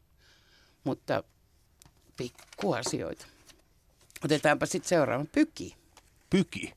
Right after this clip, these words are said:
Speaker 1: Mm-hmm.
Speaker 2: Se on, ö, tota, nykimistä.
Speaker 1: Ei ole, se on rakennus.
Speaker 2: Rakennus?
Speaker 1: Joo.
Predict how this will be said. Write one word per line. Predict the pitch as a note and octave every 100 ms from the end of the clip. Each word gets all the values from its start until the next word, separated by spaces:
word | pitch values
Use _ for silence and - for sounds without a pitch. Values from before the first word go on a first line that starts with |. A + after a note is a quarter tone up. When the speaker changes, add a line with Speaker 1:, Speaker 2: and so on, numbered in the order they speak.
| _
Speaker 1:
Mm-hmm. | F3+ E3 G3 C#4 -
Speaker 2:
Se | D#3 C#3
on, | C3+ C3
ö, | - B2+ B2+ B2 -
tota, | C3+ - C#3
nykimistä. | C#3+ F#3 A#2+ G2 - - - - - - - - - -
Speaker 1:
Ei | F3 D3
ole, | D#3+
se | D#3 C#3+
on | C#3
rakennus. | C3 - - - - - - -
Speaker 2:
Rakennus? | - - D3+ G2 F#2+ F3
Speaker 1:
Joo. | F#3+ F#3+